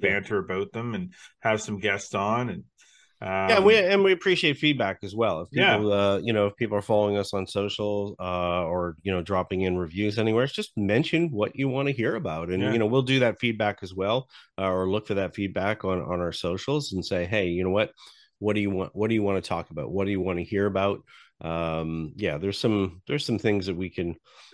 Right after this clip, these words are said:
Speaker 1: we can blend in there that, that could be fun. And obviously right now, you know, it's, um, it's the start of the year. People are excited. They're looking forward to,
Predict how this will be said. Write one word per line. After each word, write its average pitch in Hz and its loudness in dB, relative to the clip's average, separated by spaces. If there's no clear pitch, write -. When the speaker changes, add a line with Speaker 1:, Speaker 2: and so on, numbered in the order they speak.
Speaker 1:
we 101 0
can 92 -4
blend 95 0
in 92 0
there 92 2
that, 90 -2
that 95 -4
could 90 -4
be 90 -4
fun. 95 0
And 95 0
obviously 110 2
right 92 0
now, 92 0
you 101 -2
know, 92 0
it's, - -6
um, 85 0
it's - -14
the 95 -6
start 110 4
of 104 4
the 101 2
year. 101 2
People 104 -4
are 98 0
excited. 92 -2
They're 92 -4
looking 95 -4
forward 95 -2
to, 90 0